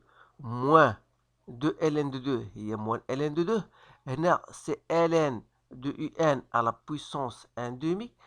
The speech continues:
Donc, ça sera donc toujours moins L N de deux plus un demi L N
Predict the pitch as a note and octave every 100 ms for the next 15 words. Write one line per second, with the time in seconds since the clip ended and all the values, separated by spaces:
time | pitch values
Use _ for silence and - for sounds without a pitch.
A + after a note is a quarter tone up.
0 | - - - C3 E3+ - D#3+ - D#3+ D3
1 | D3 D3 - E3 C#3+ D3 B2 A#2+ C3+ -
2 | C3 B2+ A#2 G2+ F#2 E3+ F3+ _ _ _
3 | - D#3+ D#3+ - - - F3 G3+ D#3+ C3+
4 | B2+ D3+ D#3 _ _ _ _ _ - C#3+
5 | C3+ C3+ D3+ F#3 G#3